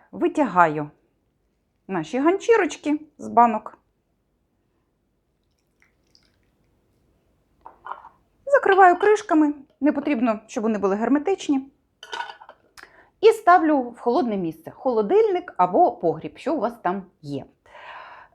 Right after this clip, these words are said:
Е, вкисати буде довго, мінімум три тижні, скоріше всього місяць. Через місяць тільки починайте пробувати. Зате стоятиме довго, до самої Пасхи достоїть гарантовано. Смак буде чудовий. Е, смак, до речі, в холодильнику і в погребі трішки буде відрізнятися, ну, в погребі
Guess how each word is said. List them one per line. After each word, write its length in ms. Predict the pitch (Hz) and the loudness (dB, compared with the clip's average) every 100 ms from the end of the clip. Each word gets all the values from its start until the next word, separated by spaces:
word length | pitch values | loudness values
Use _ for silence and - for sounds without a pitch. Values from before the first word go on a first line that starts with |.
| - | 2
Е, 80 | 202 | 2
вкисати 400 | 262 330 480 240 | 4 2 4 2
буде 220 | 262 208 | 2 2
довго, 440 | 180 156 156 160 | 0 -2 -4 -6
мінімум 560 | 165 233 320 294 226 208 | 0 4 6 6 2 -4
три 220 | 233 240 | -6 -6
тижні, 380 | 240 415 370 311 | 0 0 2 0
скоріше 380 | - 254 294 196 | -2 -4 -4 -8
всього 340 | - 202 190 | -4 -2 -2
місяць. 680 | 185 165 180 165 - 185 170 | -2 -4 -6 -8 -6 -6 -4
Через 240 | 269 262 | -2 2
місяць 360 | 262 370 294 - _ | 4 2 -2 -8 _
тільки 180 | 262 190 | -8 -6
починайте 540 | 180 - 185 208 202 | -8 -6 -4 -4 -6
пробувати. 440 | - 151 143 139 - | -8 -8 -8 -12 -6
Зате 280 | 165 262 254 | -2 2 0
стоятиме 600 | - 208 302 427 349 240 | 0 2 4 4 2 0
довго, 380 | 160 180 143 135 _ | 0 0 -2 -12 _
до 160 | 156 180 | -6 -6
самої 400 | - 254 262 214 | 2 2 4 0
Пасхи 420 | 214 269 339 - | 4 4 2 -4
достоїть 580 | 185 170 - 165 294 - | -8 -8 -8 -4 -4 -4
гарантовано. 640 | - 208 214 202 160 143 135 _ _ | 0 0 0 0 -2 -2 -10 _ _
Смак 420 | - 196 262 156 | 0 2 2 -2
буде 300 | 190 208 190 - | -6 -6 -6 -12
чудовий. 540 | - 202 165 127 139 - _ - - - - | -8 0 0 0 -4 -14 _ -20 -20 -14 -2
Е, 400 | 226 226 220 220 | 0 2 2 -2
смак, 360 | 220 285 339 269 | 0 4 4 2
до 80 | |
речі, 260 | 302 294 233 | 0 -2 -4
в 120 | 202 | -8
холодильнику 800 | - 240 226 208 185 175 - 175 214 | -4 -2 0 -2 -2 -6 -6 -6 -6
і 60 | |
в 120 | 196 | -4
погребі 400 | - 415 370 247 | 2 2 0 -4
трішки 420 | 262 294 294 - 214 | -4 -2 -2 -2 -8
буде 220 | 214 233 | -6 -6
відрізнятися, 680 | 220 277 311 453 480 359 269 | -4 -4 -2 -2 -4 -2 2
ну, 140 | 381 | 2
в 420 | 330 - 220 214 196 | 0 -4 0 0 2
погребі 380 | 285 302 208 | 0 0 -2